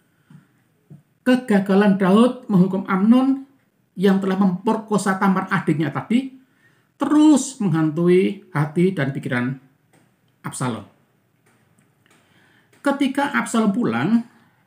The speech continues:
Daud tidak menyambutnya dengan kehangatan seorang ayah.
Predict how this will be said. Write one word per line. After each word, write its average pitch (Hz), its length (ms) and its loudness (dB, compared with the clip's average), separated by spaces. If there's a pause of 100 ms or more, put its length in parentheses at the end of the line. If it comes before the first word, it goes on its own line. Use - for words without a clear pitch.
(600)
Daud 208 480 4 (480)
tidak 196 560 -6
menyambutnya 170 880 0 (720)
dengan 143 320 0
kehangatan 135 640 -2
seorang 123 400 -6
ayah. 127 240 -2